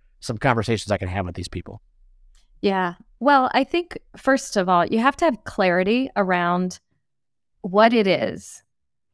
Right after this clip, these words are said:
Speaker 2: that you are unhappy with.
Speaker 1: Hmm.
Speaker 2: You know, change, change begins with a dissatisfaction with the status quo. And so as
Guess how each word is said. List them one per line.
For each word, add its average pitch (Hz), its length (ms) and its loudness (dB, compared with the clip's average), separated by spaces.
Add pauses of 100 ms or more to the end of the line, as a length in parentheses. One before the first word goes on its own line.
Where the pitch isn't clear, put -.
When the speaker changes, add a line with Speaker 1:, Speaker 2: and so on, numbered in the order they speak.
Speaker 2:
that 180 360 2
you 202 260 2
are 175 220 0
unhappy 170 520 -2
with. - 200 -6 (340)
Speaker 1:
Hmm. 127 220 -16
Speaker 2:
You 214 120 0
know, 208 60 2 (240)
change, 294 480 2 (640)
change 302 420 0
begins 190 640 0
with 190 300 -2
a 202 60 -4
dissatisfaction 190 1500 0
with 175 180 -4
the 180 100 -14
status 160 440 -6
quo. - 380 -4 (540)
And 214 160 0
so 208 540 2 (340)
as 214 560 2